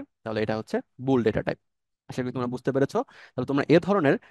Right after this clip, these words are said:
অনেকগুলো, মানে যে ডেটা টাইপগুলো রয়েছে চার ধরনের আমরা শিখলাম। তোমরা দেখো আরেকটা যদি আমরা উদাহরণ দেই, যে এবি এর ভিতর ধরো হচ্ছে একটা স্ট্রিং আছে এরকম, "This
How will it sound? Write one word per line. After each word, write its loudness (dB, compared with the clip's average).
অনেকগুলো, 0
মানে 2
যে 2
ডেটা 6
টাইপগুলো 2
রয়েছে 0
চার 2
ধরনের -8
আমরা -8
শিখলাম। -8
তোমরা -2
দেখো 2
আরেকটা 4
যদি -6
আমরা 0
উদাহরণ -2
দেই, 0
যে 0
এবি -2
এর 2
ভিতর -2
ধরো -6
হচ্ছে -8
একটা -2
স্ট্রিং -2
আছে -4
এরকম, -4
"This 0